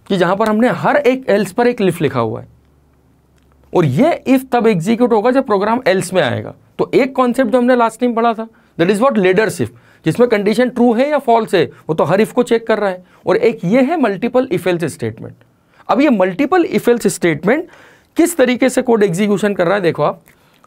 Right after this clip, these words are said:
अगर सपोज मैंने n की वैल्यू दी टू, है ना, when I execute this program, अगर मैंने n की वैल्यू दी है टू,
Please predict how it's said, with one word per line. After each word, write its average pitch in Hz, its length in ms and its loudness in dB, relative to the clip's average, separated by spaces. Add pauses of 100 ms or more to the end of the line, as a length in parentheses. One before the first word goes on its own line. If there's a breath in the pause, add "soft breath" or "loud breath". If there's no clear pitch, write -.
(160 soft breath)
अगर 359 240 2
सपोज 226 420 0
मैंने 214 320 -2 (120)
n 214 260 2
की 233 80 2
वैल्यू 180 280 2
दी 220 120 0
टू, - 240 -4 (720)
है 214 60 -6
ना, 254 80 0
when 160 160 2
I 185 140 0 (160)
execute 175 420 0
this 202 180 -2
program, 185 320 0 (440 loud breath)
अगर 262 180 0
मैंने 311 320 0
n 233 200 2
की 277 80 -2
वैल्यू 240 220 2
दी 220 160 -4
है 220 100 -2
टू, 175 280 -4